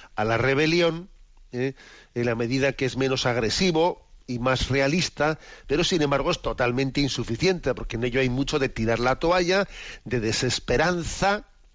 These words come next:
de desesperanza. ¿Mm? Y la siguiente fase, ¿no? Que es la fase clave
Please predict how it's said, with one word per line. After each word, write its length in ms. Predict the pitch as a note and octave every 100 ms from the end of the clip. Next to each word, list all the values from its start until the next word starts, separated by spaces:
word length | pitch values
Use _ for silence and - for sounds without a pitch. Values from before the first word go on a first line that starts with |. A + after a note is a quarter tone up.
| - - - -
de 180 | B2
desesperanza. 1000 | G#2+ A#2 B2 A2 - A#2 B2+ G2 - - - - - - - - _ - - - - - - - -
¿Mm? 100 | D3+ - - - - - - - - - - - - - - - - -
Y 240 | D#3 C3
la 140 | B2
siguiente 460 | A2+ A#2 C3 C#3 C#3+
fase, 340 | C#3+ C#3+ -
¿no? 200 | A2+ D3 - - -
Que 80 |
es 80 | B2+
la 80 | A#2+
fase 340 | - A#2 - A#2+
clave 460 | D#3 F3 C#3+ F#2